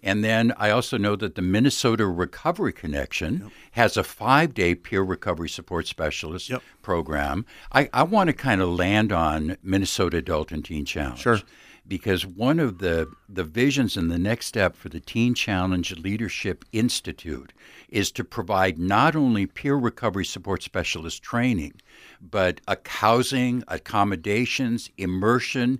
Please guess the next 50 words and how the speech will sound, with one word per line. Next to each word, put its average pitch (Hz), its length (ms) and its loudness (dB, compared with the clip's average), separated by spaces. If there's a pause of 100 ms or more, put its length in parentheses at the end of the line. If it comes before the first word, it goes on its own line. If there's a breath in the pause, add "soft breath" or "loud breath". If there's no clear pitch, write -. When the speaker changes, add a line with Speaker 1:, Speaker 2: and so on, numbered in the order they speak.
Speaker 2:
Yep. 113 260 -2
Speaker 1:
in 107 160 0
a 95 40 0
treatment 123 520 2
environment. 113 680 2
You 98 80 -2
can 92 100 -2
get 101 180 -4
the 95 200 0
interning 120 540 2
and 92 80 0
the 87 60 -2
practices 98 680 -4
being 87 280 -6
done 104 300 -2
there. 76 300 -12
Speaker 2:
Yep. 110 180 2 (200 loud breath)
Speaker 1:
And 92 200 -2
so 110 200 4
if 104 140 0
you 120 60 -2
want 180 240 4
more 151 220 6
information 123 640 2
on, 92 300 2
on 95 140 -4
this 110 180 -4
or 113 40 -2
anything 92 200 -2
else, 90 160 -2
you 117 60 -2
can 113 120 -2
always 143 240 0
go 113 160 -2
to 90 160 0 (100)
R 104 260 4
three 78 500 -6
collaborative 87 760 -6 (340 soft breath)
dot 90 220 6
org. 85 600 0
But 87 140 -4
I 92 60 4
wanna 123 240 2
keep 120 240 -6
it 95 140 -4
a 104 60 -10
little 104 160 -2
simpler 110 420 -2
for 78 240 -8
you. 67 140 -14